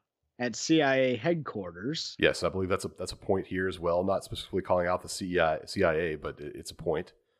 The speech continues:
Speaker 2: that comes
Speaker 1: Oh,
Speaker 2: up.
Speaker 1: is it?
Speaker 2: Yes, it
Speaker 1: Okay,
Speaker 2: is.
Speaker 1: well, perfect. And then, you know, the super hot button one that no one really wants to touch. But, uh, do you know what's at the Muslim holy site in Mecca?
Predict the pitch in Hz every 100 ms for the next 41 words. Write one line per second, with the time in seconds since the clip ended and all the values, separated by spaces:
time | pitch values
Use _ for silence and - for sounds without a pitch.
0 | _ - - 82 127 71 139 131 90 -
1 | - 80 - 135 151 127 120 110 - 160
2 | - 90 87 - _ _ _ _ _ 147
3 | 147 156 147 143 147 139 127 127 123 -
4 | - - - 196 202 147 123 113 - 156
5 | 139 120 131 165 143 127 127 123 117 117
6 | 139 139 127 139 170 151 120 113 - 107
7 | 101 123 127 - - - _ - _ _
8 | 139 139 123 113 107 147 185 185 185 180
9 | 156 147 160 156 151 - - 120 110 117
10 | 147 139 151 127 127 151 160 165 - 190
11 | 156 107 123 - 226 208